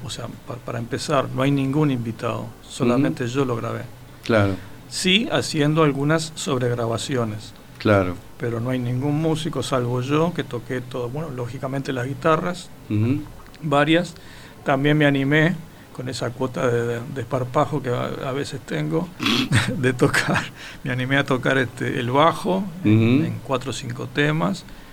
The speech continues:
Speaker 1: unos muy breves y atmosféricos pianos, percusión, este, ta, y nada más.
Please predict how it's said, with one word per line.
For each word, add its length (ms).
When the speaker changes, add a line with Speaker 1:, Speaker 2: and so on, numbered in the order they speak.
Speaker 1:
unos 340
muy 260
breves 580
y 140
atmosféricos 960
pianos, 840
percusión, 840
este, 380
ta, 120
y 40
nada 140
más. 260